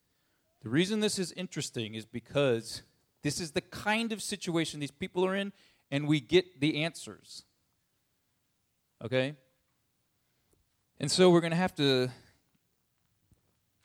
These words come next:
we're gonna journey through this, um, this story, but I want you to under-, to pay attention when you get the answers. Now, not all of these an-, answers are universal for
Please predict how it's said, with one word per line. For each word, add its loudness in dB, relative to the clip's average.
we're 0
gonna 0
journey -2
through -2
this, 0
um, -2
this -4
story, 2
but 0
I 6
want -2
you 0
to 2
under-, -6
to -8
pay 2
attention -6
when -4
you -4
get -4
the -4
answers. -14
Now, 0
not 2
all 6
of 2
these -2
an-, -6
answers -6
are -4
universal -4
for -4